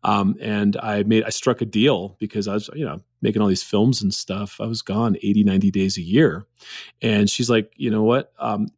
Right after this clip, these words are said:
if you really wanna move to the mountains, I'll oblige it, but you can't be gone all the time. It's not fair to me."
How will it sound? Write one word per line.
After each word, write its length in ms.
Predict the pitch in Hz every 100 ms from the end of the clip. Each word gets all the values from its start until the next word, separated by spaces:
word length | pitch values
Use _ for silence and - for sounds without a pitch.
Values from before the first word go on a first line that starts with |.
| -
if 200 | 110 113
you 120 | 131
really 220 | 143 147
wanna 200 | 135 135
move 180 | 135 135
to 60 | -
the 60 |
mountains, 520 | 139 110 135 143 143 -
I'll 140 | 113 113
oblige 420 | 107 101 117 151
it, 180 | 180 127
but 220 | 107 -
you 140 | - 117
can't 280 | - 131 120
be 80 |
gone 200 | 110 123
all 100 | 139
the 100 | 95
time. 260 | - - 131
It's 140 | -
not 100 | 113
fair 200 | - -
to 60 | 98
me." 320 | 113 170 -